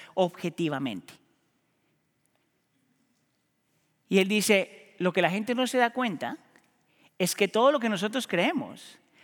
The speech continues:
ha sido influenciado o por nuestro trasfondo, o por nuestra historia, o por los valores que la familia nos ha dado, o por el contexto donde nosotros vivimos". Miren, ¿nos ponemos personal un poquito?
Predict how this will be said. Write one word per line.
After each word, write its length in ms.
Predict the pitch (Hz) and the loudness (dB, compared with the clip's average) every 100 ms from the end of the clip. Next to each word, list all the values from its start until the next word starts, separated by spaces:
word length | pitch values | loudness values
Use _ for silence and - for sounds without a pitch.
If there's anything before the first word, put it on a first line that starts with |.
| - - | -10 4
ha 120 | 202 | 4
sido 300 | 208 247 247 | 4 0 0
influenciado 720 | 254 220 226 196 226 226 240 247 | 0 0 2 2 4 4 4 4
o 120 | 220 | 2
por 180 | 170 202 | 2 0
nuestro 340 | 190 175 190 165 | 2 0 -2 -2
trasfondo, 720 | 165 151 - 220 240 285 320 - - - | -2 -2 0 0 2 -2 -4 -18 -14 2
o 180 | 185 185 | 2 4
por 160 | 185 | 0
nuestra 400 | 180 175 - 165 | 2 -2 0 0
historia, 600 | 139 - 226 254 277 302 302 - | 0 2 4 4 4 2 0 -6
o 180 | - 170 | -2 0
por 180 | 180 170 | 2 2
los 140 | 165 | 2
valores 400 | 160 165 196 240 | 4 2 4 0
que 80 | - | 4
la 100 | 214 | 2
familia 380 | 196 202 226 240 | 2 0 2 2
nos 160 | 233 247 | 2 4
ha 80 | |
dado, 340 | 240 247 285 277 | 6 6 6 6
o 100 | 202 | 2
por 180 | 165 185 | 4 4
el 120 | 175 | 4
contexto 460 | 180 175 214 214 269 | 2 0 0 0 -2
donde 160 | 247 220 | 0 0
nosotros 360 | 190 233 277 | 0 -2 0
vivimos". 600 | 247 254 440 - - - _ _ _ _ _ _ _ _ _ _ _ _ _ _ _ _ _ - | 2 0 0 -6 -8 -20 _ _ _ _ _ _ _ _ _ _ _ _ _ _ _ _ _ -2
Miren, 260 | 175 143 - _ _ _ _ - | 0 0 -4 _ _ _ _ -8
¿nos 100 | 160 | 0
ponemos 240 | 180 220 | 2 4
personal 440 | 220 190 208 262 302 | 2 2 4 2 2
un 100 | 240 | 0
poquito? 420 | 254 269 294 | 2 2 0